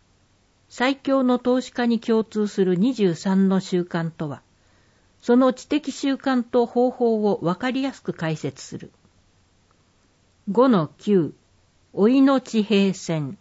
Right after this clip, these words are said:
樋口恵子。二時間四十九分。超高齢期を生きるヒントが満載。老いのトップランナー、九十一歳の評論家が綴るエッセイ集。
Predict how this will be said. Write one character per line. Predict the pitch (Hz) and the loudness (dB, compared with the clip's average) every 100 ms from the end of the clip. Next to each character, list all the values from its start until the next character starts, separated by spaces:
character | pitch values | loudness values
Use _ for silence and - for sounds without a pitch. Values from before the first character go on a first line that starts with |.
| _ _ _ _ _ | _ _ _ _ _
樋 | - 294 262 196 | -6 -2 0 -2
口 | 160 147 | -6 -8
恵 | - 196 156 | 0 0 0
子。 | - - 110 _ _ _ _ _ _ - | -6 -16 -16 _ _ _ _ _ _ 0
二 | 196 | 2
時 | 214 302 | 2 0
間 | - 208 175 | 0 2 2
四 | 170 240 226 | 2 4 2
十 | 180 156 143 | 2 -4 -6
九 | - 220 170 | -2 0 0
分。 | - - 117 - _ _ _ _ _ _ _ _ _ _ _ _ _ | -2 -12 -14 -16 _ _ _ _ _ _ _ _ _ _ _ _ _
超 | - 285 233 | -4 0 0
高 | - 240 254 | 0 2 2
齢 | 285 262 | 2 -2
期 | - 180 | 0 0
を | |
生 | 160 156 | 0 -2
き | 240 | 0
る | 185 | 0
ヒ | 190 | 0
ン | 170 | -2
ト | 160 151 | -2 -4
が | 147 | -4
満 | 156 165 | -2 -4
載。 | 175 - 135 - _ _ _ _ - | -4 -8 -8 -10 _ _ _ _ -2
老 | 208 | 2
い | 240 | 4
の | 240 226 | 4 2
ト | 208 | 0
ッ | |
プ | 185 - 247 | -2 -2 0
ラ | 226 | 2
ン | 202 160 | 2 0
ナ | 139 - _ _ _ _ _ | -6 -10 _ _ _ _ _
ー、 | |
九 | - 285 | -2 0
十 | 254 208 208 | 2 4 2
一 | 233 | 0
歳 | - 226 190 | -2 0 0
の | 175 | 0
評 | 165 214 220 | 0 2 2
論 | 214 | 0
家 | 202 202 | 0 -2
が | 196 | -2
綴 | 190 185 170 170 | -4 -4 -2 -2
る | 165 - | -2 -4
エ | 165 | -6
ッ | 151 | -8
セ | - - 226 | -8 0 2
イ | 190 | 2
集。 | - 135 123 | -2 -12 -12